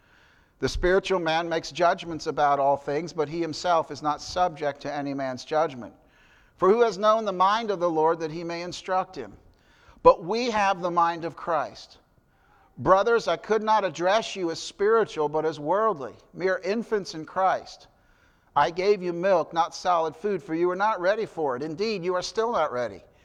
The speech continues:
You are still worldly. For since there is jealousy and quarreling among you, are you not worldly?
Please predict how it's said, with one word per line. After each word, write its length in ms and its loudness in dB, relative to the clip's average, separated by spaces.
You 140 4
are 100 4
still 320 2
worldly. 480 2
For 160 0
since 320 -2
there 200 2
is 120 -2
jealousy 800 0
and 160 -6
quarreling 840 0
among 420 2
you, 380 -2
are 240 2
you 160 -6
not 340 -2
worldly? 560 2